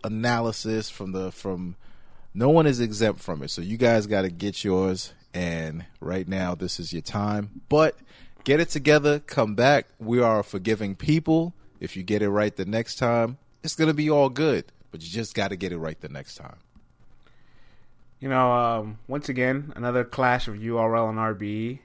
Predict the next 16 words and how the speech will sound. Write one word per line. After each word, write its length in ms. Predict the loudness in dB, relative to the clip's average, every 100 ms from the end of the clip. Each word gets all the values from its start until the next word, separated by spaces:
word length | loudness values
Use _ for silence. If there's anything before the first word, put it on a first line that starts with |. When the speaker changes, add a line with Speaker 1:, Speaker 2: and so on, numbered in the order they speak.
| -16
Speaker 2:
and 160 | -12 -8
it 60 |
looks 160 | -2 0
Speaker 1:
Oof. 60 | 0
Speaker 2:
like 120 | 2
R 180 | 4 4
B 240 | 4 4
E 20 |
is 80 | 2
the 100 | 0
victor. 480 | 2 0 0 -10 -10 -16 -20 -20 -20 -18 -14
Speaker 1:
Yo, 280 | -10 -8 -6
they're 160 | -6 -6
up 160 | -8 -8 -6
two 540 | -4 -2 0 0 -2 -8 -8
oh 400 | -4 -2 -2